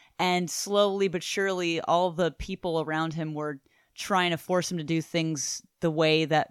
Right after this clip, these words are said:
like, the standard way of doing it, the way that everybody does it. And he was so pissed off that he just fired everyone and hired his son to do it instead, which, uh, you know, I mean, that's a surefire way to, like, make sure that someone does what you want them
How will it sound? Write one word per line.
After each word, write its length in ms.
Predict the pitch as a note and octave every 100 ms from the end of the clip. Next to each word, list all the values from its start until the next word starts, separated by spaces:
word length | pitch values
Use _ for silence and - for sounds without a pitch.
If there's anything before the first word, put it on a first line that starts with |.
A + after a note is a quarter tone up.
| -
like, 140 | D#3
the 60 | D3+
standard 500 | - F#3 F3 E3 C#3
way 180 | D#3 D3+
of 80 | B2+
doing 260 | D#3 D3+ D3+
it, 80 |
the 80 | D#3
way 100 | D#3
that 120 | D3+
everybody 300 | D3+ D3 D3 C#3
does 260 | D#3 C#3
it. 100 | D3+
And 100 | D3+
he 120 | D3+
was 120 | D3+ -
so 220 | D#3+ D#3
pissed 400 | - D3+ C#3 D#3+
off 160 | D3+
that 80 | D3+
he 60 | D3
just 180 | C#3+ -
fired 320 | - D#3+ D#3
everyone 320 | D#3 D#3 D#3
and 120 | C#3+
hired 280 | C#3+ D#3 D#3
his 180 | D3+ D3
son 460 | - D3+ D#3 F#3 - - - _ _ _ _
to 100 | -
do 220 | A3+ B3 B3
it 80 |
instead, 460 | A3+ F#3+ - G#3+ A#3
which, 300 | G3+ F#3 - F#3+
uh, 40 |
you 120 | G#3
know, 240 | F3 D#3+ C#3 _ _ _ _
I 40 | G3+
mean, 80 |
that's 140 | G#3 -
a 40 |
surefire 500 | - G#3 F#3+ G3 F3+
way 160 | F3+ F3+
to, 100 | F3
like, 380 | E3 D3+ D3+ - _ _ _ _ -
make 280 | F3 F3 -
sure 260 | F#3+ F3+
that 260 | E3+ E3+ -
someone 420 | F#3 E3+ E3 D#3+
does 260 | E3 E3 D3
what 200 | D#3+ -
you 240 | D#3 C#3 -
want 180 |
them 40 | C#3+